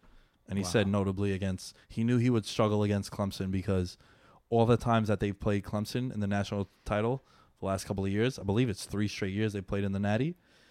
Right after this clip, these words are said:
Speaker 1: he's like, "Yeah, there's gonna be a rough day for us," whether they won it or lost it, because in, in, in the trenches, man, like, no one ever talks them up, but that's where games are won and lost.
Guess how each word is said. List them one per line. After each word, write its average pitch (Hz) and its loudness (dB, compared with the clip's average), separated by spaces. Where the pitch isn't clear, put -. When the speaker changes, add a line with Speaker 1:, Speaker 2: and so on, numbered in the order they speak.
Speaker 1:
he's 110 2
like, 110 2
"Yeah, 101 4
there's 98 0
gonna 104 -2
be 95 0
a 92 0
rough 90 -4
day 90 -4
for - -6
us," 87 -10
whether 135 8
they 143 10
won 135 8
it 170 6
or 127 8
lost 117 6
it, 90 -6
because 92 0
in, 104 -2
in, 104 -2
in 104 0
the 104 0
trenches, 135 0
man, 98 2
like, 92 -2
no 98 0
one 113 4
ever 117 2
talks 113 -4
them 101 -2
up, 135 2
but 95 0
that's 87 -6
where 110 0
games 95 -8
are 104 2
won 101 2
and 104 0
lost. 123 0